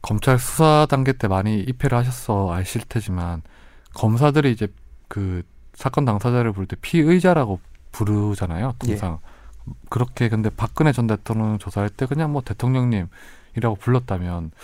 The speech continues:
Speaker 1: 그거는 뭐 어떻게 생각하세요, 변호사 입장에서는요?
Speaker 2: 안 좋게 생각하죠.
Speaker 1: 음.
Speaker 2: 안 좋습니다. 왜? 싸우는 사람이 서로 싸워야 되잖아요. 그러니까 예우라는 측면을 요거는 고려를 한다고는 하는데 예우에서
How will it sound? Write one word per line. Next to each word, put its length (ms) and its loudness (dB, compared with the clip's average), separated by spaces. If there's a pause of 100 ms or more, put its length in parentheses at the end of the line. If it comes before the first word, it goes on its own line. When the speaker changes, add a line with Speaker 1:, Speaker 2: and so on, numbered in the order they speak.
(280)
Speaker 1:
그거는 380 2
뭐 120 -2
어떻게 220 -4
생각하세요, 460 -2
변호사 320 -4
입장에서는요? 560 -10 (100)
Speaker 2:
안 160 -4
좋게 240 -6
생각하죠. 540 -10 (240)
Speaker 1:
음. 420 0
Speaker 2:
안 180 -6
좋습니다. 600 -10 (320)
왜? 300 2 (440)
싸우는 420 2
사람이 320 -4
서로 300 -6 (240)
싸워야 420 -4
되잖아요. 300 -14 (100)
그러니까 120 -4 (460)
예우라는 680 4
측면을 640 -2
요거는 480 -4
고려를 400 -2
한다고는 400 -4
하는데 500 -4
예우에서 840 -2